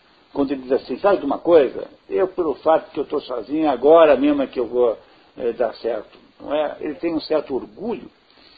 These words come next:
E a diferença disso é que o outro não tem orgulho nenhum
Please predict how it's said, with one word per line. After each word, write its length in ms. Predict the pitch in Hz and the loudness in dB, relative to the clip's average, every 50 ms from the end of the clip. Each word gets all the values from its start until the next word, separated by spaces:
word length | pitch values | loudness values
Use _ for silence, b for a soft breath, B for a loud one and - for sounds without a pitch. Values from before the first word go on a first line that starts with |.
| b b b b b _ | b b b b b _
E 320 | - 156 175 196 214 - - | 0 6 6 6 6 6 4
a 120 | 151 180 190 | 0 0 0
diferença 600 | 185 - - 202 180 156 160 180 175 - 202 196 | 0 0 0 0 2 2 2 0 0 -2 -6 -6
disso 480 | 147 131 143 175 180 - - - 185 - | -6 -6 -6 -6 -6 -6 -8 -10 -6 -2
é 140 | - 214 | -2 -2
que 200 | 202 - - 233 | -2 -4 -6 -2
o 160 | 214 170 135 143 | -2 0 4 8
outro 460 | 190 233 220 - 156 123 107 104 113 | 8 6 6 4 -2 -4 -4 -4 -2
não 180 | 139 202 240 | -2 -2 -2
tem 240 | 233 - 226 269 269 | -2 -4 -4 -2 0
orgulho 380 | 247 208 160 160 208 214 208 190 | 0 -2 -2 -2 -4 -4 -2 0
nenhum 520 | 175 151 135 143 190 254 285 262 214 - | 0 2 2 2 2 2 2 2 0 -2